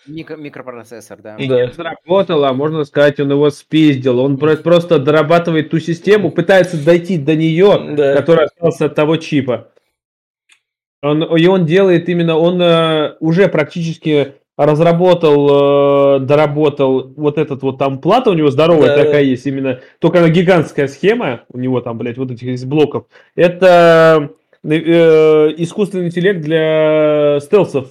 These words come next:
Speaker 3: самолётов. Для, типа,
Speaker 2: Да.
Speaker 3: самолёт, э, без пилота. Ну, это, пред-, можно сказать, пред-, предсказание с-, то, что сейчас есть.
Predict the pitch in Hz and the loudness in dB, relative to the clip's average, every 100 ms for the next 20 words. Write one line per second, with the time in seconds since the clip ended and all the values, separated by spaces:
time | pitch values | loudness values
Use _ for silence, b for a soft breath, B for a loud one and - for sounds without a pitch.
0 | _ 147 151 151 123 110 _ _ _ _ | _ -4 -2 -2 -4 -10 _ _ _ _
1 | _ _ _ 131 139 139 139 151 151 143 | _ _ _ -6 -2 -2 -2 -4 -2 -2
2 | 151 156 202 220 180 170 160 151 147 - | -2 0 0 0 -2 0 2 2 0 -4
3 | 147 196 190 - 160 - 131 - 170 170 | 0 0 0 -4 -14 -12 -18 -2 2 4
4 | 139 117 b b _ _ 214 226 233 214 | 2 -2 b b _ _ -6 -2 0 0
5 | 208 202 214 208 208 196 - 190 175 190 | 0 0 0 -2 -2 -4 -6 -10 -8 -8
6 | 170 - 175 165 170 151 139 131 - - | -6 -2 0 0 -2 -2 -4 -6 -14 -20
7 | _ _ 156 113 143 139 143 131 117 117 | _ _ -8 -6 -8 -10 -8 -8 -8 -14
8 | 113 | -16